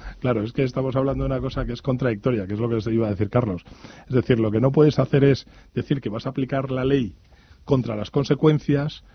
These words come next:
que se han producido como consecuencia de, de no aplicarla correctamente. Es decir, entonces, estamos ante una sentencia que ha, eh, equivocado de una forma, no sé si voluntaria o no,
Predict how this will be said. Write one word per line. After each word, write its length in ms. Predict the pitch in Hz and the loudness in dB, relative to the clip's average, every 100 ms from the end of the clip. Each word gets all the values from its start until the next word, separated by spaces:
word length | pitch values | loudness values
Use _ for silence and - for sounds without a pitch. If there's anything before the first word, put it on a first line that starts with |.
| _ - | _ -4
que 100 | 117 | -2
se 100 | 123 | 0
han 100 | 131 | 0
producido 420 | 139 131 147 151 | 0 2 0 0
como 180 | 147 113 | -4 -4
consecuencia 580 | 110 117 104 117 123 | -4 -6 -6 -6 -4
de, 200 | 120 123 | -4 -4
de 160 | 110 113 | -2 -2
no 80 | 110 | -2
aplicarla 480 | 113 117 120 117 101 | -4 -4 -4 -6 -8
correctamente. 640 | 98 95 - 87 87 85 | -8 -10 -12 -12 -12 -14
Es 120 | 82 - | -18 -14
decir, 240 | - 98 - - - - - | -8 -8 -10 -18 -20 -20 -8
entonces, 340 | 113 110 120 - | 0 2 2 -2
estamos 300 | - 127 139 | -4 0 2
ante 160 | 143 151 | 4 4
una 100 | 151 | 2
sentencia 540 | 143 127 151 139 113 98 | 0 -2 -2 -2 -4 -6
que 180 | 101 | -6
ha, 240 | 101 127 - _ - | -6 -8 -10 _ -6
eh, 380 | 110 107 107 - | -4 -4 -8 -6
equivocado 840 | 117 131 117 107 143 143 117 92 - _ _ - | -4 -2 0 2 2 2 2 -2 -12 _ _ -12
de 240 | 110 104 110 | -8 -4 -4
una 140 | 113 | -4
forma, 240 | - 107 | -6 -8
no 100 | 101 | -8
sé 100 | 104 | -8
si 140 | 110 117 | -4 -2
voluntaria 560 | 107 104 101 123 110 | 0 -2 0 4 4
o 60 | 107 | 6
no, 200 | 120 127 | 6 4